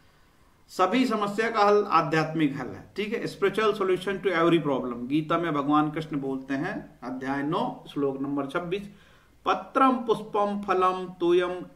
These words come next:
यो ये भक्त्या प्रेक्षति तदहम भक्त उपहृतम असनामी प्रयत आत्मनः।" मतलब यदि कोई प्रेम तथा भक्ति के साथ मुझे पत्र, पुष्प, फल या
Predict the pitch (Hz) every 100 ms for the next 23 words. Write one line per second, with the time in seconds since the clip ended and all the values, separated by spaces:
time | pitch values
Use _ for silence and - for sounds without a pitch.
0 | _ _ 143 139 185 190 180 170 180 165
1 | 135 - - 156 151 - 180 180 165 151
2 | 156 180 - - - _ _ - 202 214
3 | 220 180 - - - 185 - - - _
4 | 190 196 180 180 165 170 - - 160 160
5 | 165 165 170 185 175 160 160 160 131 139
6 | 156 160 - - - - _ _ _ _
7 | - 143 185 190 - - _ _ _ 156
8 | 202 226 - 185 196 160 - 156 185 196
9 | 196 185 185 143 - - - 185 175 175
10 | 170 165 156 156 151 175 185 165 156 -
11 | - - 208 208 - 156 131 - - 170
12 | 180 151 151 147